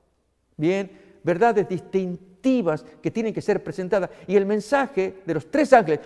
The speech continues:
y el mensaje del tercer ángel en particular, más que distintivo. Aparece la justicia de Cristo.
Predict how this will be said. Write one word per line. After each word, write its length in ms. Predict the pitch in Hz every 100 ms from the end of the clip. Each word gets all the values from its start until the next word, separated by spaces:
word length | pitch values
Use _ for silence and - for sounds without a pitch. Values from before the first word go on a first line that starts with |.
| - -
y 100 | 180
el 80 |
mensaje 420 | 175 185 240 233 175
del 160 | 151
tercer 380 | - 180 233 247
ángel 300 | 262 269 202
en 120 | 175
particular, 640 | - 165 - 160 208 233 - - -
más 380 | 156 302 330 -
que 100 | 185
distintivo. 600 | 180 170 156 139 - - _ _ _ _ _
Aparece 760 | 175 202 240 262 226 214 - -
la 100 | 170
justicia 580 | - 220 - 381 311 214
de 120 | 190
Cristo. 320 | 180 - -